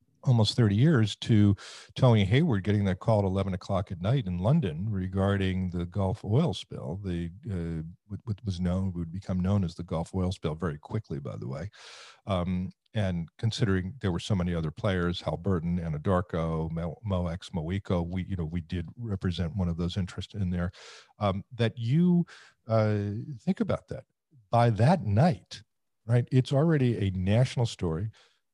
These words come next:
C N N devotes a hundred and eight straight days of wall-to-wall, literally, you know, uh, morning to, uh, night coverage. Wolf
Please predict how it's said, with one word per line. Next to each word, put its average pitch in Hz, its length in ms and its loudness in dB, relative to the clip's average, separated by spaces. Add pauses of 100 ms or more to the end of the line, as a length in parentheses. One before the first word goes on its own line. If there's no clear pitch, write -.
(160)
C 156 280 2
N 127 80 6
N 113 160 6
devotes 92 420 4
a 98 80 -4
hundred 143 420 2
and 101 80 -4
eight 107 200 0
straight 101 320 -2
days 87 420 -4
of 90 160 -2
wall-to-wall, 87 840 0
literally, 92 520 0
you 117 80 -6
know, 82 280 -6 (140)
uh, 87 60 -4
morning 110 480 2
to, 113 120 -2 (240)
uh, 92 280 -2
night 98 440 0
coverage. 87 480 -4
Wolf 104 240 0